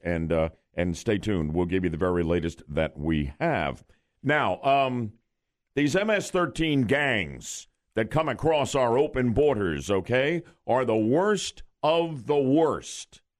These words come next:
Well, actually, in their own way, the anti-Trump media machine is in the same league for what they tried to do to the president yesterday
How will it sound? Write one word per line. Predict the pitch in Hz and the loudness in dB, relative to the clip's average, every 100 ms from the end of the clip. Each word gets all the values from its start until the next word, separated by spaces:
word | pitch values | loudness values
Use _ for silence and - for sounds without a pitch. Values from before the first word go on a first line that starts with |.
| _ _ _ _ _ _ _ _ _ - | _ _ _ _ _ _ _ _ _ 0
Well, | 151 190 160 | 2 4 2
actually, | 190 - 156 143 151 165 147 _ _ _ _ _ _ _ _ | 0 -2 0 2 2 0 -2 _ _ _ _ _ _ _ _
in | - 156 | -2 2
their | 165 165 | 4 4
own | 180 214 170 | 4 4 4
way, | 143 120 147 180 143 - _ _ _ _ _ _ - | 4 4 2 0 -6 -12 _ _ _ _ _ _ 0
the | 139 165 | 2 4
anti-Trump | 190 180 131 170 175 | 2 0 0 -2 0
media | 135 180 165 143 | 0 2 2 2
machine | 127 117 - 143 123 123 117 117 _ _ - | 2 0 0 0 2 2 0 -4 _ _ -2
is | 151 131 | 0 0
in | 170 151 | 0 0
the | |
same | 135 - 175 170 151 | -2 -2 0 2 2
league | 143 156 113 82 69 69 _ _ - | 2 2 2 0 -4 -10 _ _ -2
for | 131 | 0
what | 117 170 185 - | 2 0 0 -2
they | 185 | -4
tried | - - 170 170 170 - | -4 -2 0 0 -2 -2
to | 160 | -2
do | 104 135 175 180 185 | -2 0 0 0 -2
to | - 165 | 0 0
the | 151 143 | 0 -4
president | - 160 156 139 131 139 131 | -2 -4 -2 -2 0 -2 0
yesterday | 135 135 - - 107 92 90 80 78 82 | 0 0 -4 0 0 2 2 2 2 0